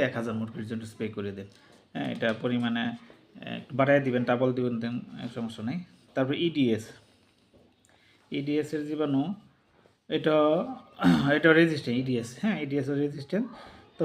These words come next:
আহ, ফর্মা-, গোটারিলডাইড, ফর্মালডিহাইড কাজ করে, হ্যাঁ, গোটারিলডাইড, ফর্মালডিহাইড কাজ করে ইডিএসের জন্য। বাজারে যদি কোনো জীবাণুনাশক থাকে, তাহলে এটা ব্যবহার করা যেতে পারে। তাহলে এভিয়ান encephalomyelitis, এটা কোনো জীবাণুনাশক দিয়ে কাজ করে না, এভিয়ান encephalomyelitis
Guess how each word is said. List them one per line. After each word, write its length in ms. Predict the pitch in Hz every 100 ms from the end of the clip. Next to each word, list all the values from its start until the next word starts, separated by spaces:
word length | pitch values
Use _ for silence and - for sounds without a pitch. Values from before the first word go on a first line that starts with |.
| 151
আহ, 1160 | 147 160 156 147 131 127 123 - - _ _ 135
ফর্মা-, 340 | 151 160 165 143
গোটারিলডাইড, 600 | 160 160 151 143 143 180 - - -
ফর্মালডিহাইড 500 | 147 147 139 131 131 139
কাজ 100 | 131 -
করে, 160 | 139 214 - - _ _ _ _
হ্যাঁ, 200 | 175 139
গোটারিলডাইড, 460 | 123 127 123 117 117
ফর্মালডিহাইড 520 | 120 120 113 110 113 - -
কাজ 120 | 117 -
করে 100 | 139
ইডিএসের 380 | 127 120 113 120
জন্য। 180 | 127 147 180
বাজারে 240 | 127 127 123 120
যদি 180 | 113 110 - - - - -
কোনো 180 | 123 113
জীবাণুনাশক 460 | 127 123 120 120 -
থাকে, 200 | 131 160 202 -
তাহলে 220 | 117 110 107
এটা 120 | 113
ব্যবহার 240 | 110 104
করা 140 | 107 107
যেতে 160 | 107 113
পারে। 140 | 123 175 - - _ _ _ _ _
তাহলে 260 | - 131 147 156 131
এভিয়ান 220 | 156 165 175 180
encephalomyelitis, 760 | 170 170 160 135 107 104 101 -
এটা 120 | 147 160
কোনো 180 | 156 151 147
জীবাণুনাশক 360 | 151 147 131 123
দিয়ে 120 | 165 160
কাজ 100 | 147 -
করে 100 | 117
না, 60 | 113
এভিয়ান 180 | 120 131 135
encephalomyelitis 500 | 131 143 143 143 156